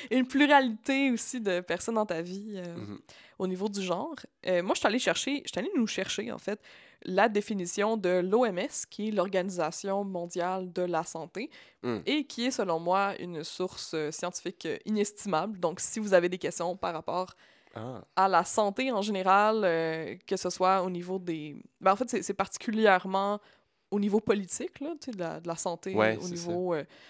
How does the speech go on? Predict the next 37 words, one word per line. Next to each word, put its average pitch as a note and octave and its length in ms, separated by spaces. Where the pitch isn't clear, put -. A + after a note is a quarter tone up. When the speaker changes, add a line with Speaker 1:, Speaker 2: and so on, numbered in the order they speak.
Speaker 1:
international F3+ 760
et E3+ 40
tout - 120
ça, F#3+ 340
allez D#3+ 380
voir F3 600
l'O F3+ 360
M F3+ 300
S, B3 460
euh, F#3 180
et G3+ 100
vous F#3 300
y F3 60
référez. F3+ 520
Euh, G#3+ 200
donc, D#4+ 360
euh, F#3+ 140
selon D#4 360
eux, D4 100
le B3+ 160
genre, A#3+ 280
euh, F#3+ 120
ça B3+ 160
correspond C4 460
aux C#4+ 100
caractéristiques, A3+ 840
euh, E3+ 80
chez B3+ 180
les A#3+ 140
femmes, A#3+ 340
les F3+ 220
hommes, G#3+ 180
les E3 100
filles A3 360
et B3+ 120
les G#3+ 120
garçons F3+ 420